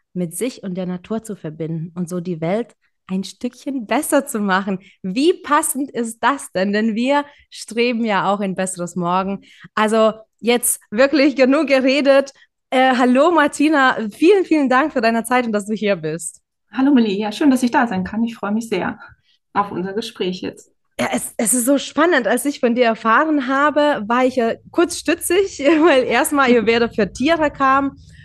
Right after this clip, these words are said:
Speaker 1: und dann habe ich ja ein kleines bisschen mehr über dich erfahren. Das ist so spannend,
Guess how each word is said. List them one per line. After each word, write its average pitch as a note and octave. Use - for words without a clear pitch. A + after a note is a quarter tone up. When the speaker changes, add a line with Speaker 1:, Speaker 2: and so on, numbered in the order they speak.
Speaker 1:
und A#3
dann A3+
habe A3+
ich A3
ja G#3
ein G#3
kleines G3+
bisschen G#3
mehr C#4
über B3
dich A#3
erfahren. A3
Das G3+
ist G#3+
so A#3+
spannend, A3